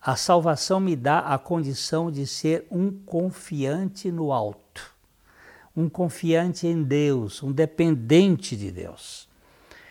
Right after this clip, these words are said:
Ser membro de um sistema religioso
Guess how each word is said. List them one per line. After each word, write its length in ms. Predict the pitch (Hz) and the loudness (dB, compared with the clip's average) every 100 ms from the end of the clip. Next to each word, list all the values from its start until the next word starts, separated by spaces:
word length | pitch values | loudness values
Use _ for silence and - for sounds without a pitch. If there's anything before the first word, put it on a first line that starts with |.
| - - _ | -20 -20 _
Ser 520 | - - - 254 226 - - - - | -4 0 8 10 10 8 -8 -14 -6
membro 640 | 147 160 185 220 175 156 | -2 2 4 4 4 2
de 120 | 127 | 0
um 140 | 147 160 | -2 -2
sistema 680 | - 143 - - 185 180 147 | -4 -6 -8 -2 0 2 0
religioso 1080 | 139 131 127 107 117 151 165 127 107 101 | -2 -2 -4 -6 -2 0 0 -2 -6 -10